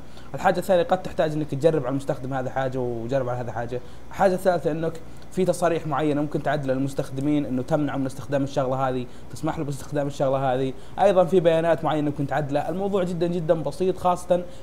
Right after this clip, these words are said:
انه في لينكس منت عندنا واجهه رسوميه للتعديل. شلون نقدر نعدل؟ طيب بكل بساطه تمسك الوجه هذا وتقول به ها، تحطه هنا، اوكي، ثم نروح هنا نكتب يوزرز اللي هو يوزرز اند جروبس،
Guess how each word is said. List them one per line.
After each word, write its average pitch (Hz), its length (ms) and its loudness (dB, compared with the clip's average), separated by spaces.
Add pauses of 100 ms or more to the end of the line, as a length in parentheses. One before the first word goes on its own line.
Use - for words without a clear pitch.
(180)
انه 156 280 2
في 131 180 -4
لينكس 196 360 0
منت 196 240 -4 (120)
عندنا 160 260 0
واجهه 147 360 2
رسوميه 147 500 2
للتعديل. 120 600 -2 (340)
شلون 285 180 2
نقدر 202 160 4
نعدل؟ 120 340 -4 (420)
طيب 127 240 0 (180)
بكل 311 160 0
بساطه 190 460 6
تمسك 185 380 -2
الوجه 127 340 0
هذا 123 100 -2
وتقول 123 200 -6
به 123 220 -4
ها، 190 60 -4 (320)
تحطه 110 320 -8
هنا، 147 160 -6 (640)
اوكي، 175 380 2 (300)
ثم 233 240 4
نروح 202 340 2
هنا 180 120 0
نكتب 165 320 -2
يوزرز 147 460 2 (1160)
اللي 139 200 2
هو 160 80 2
يوزرز 170 360 2
اند 143 160 0
جروبس، 135 420 -2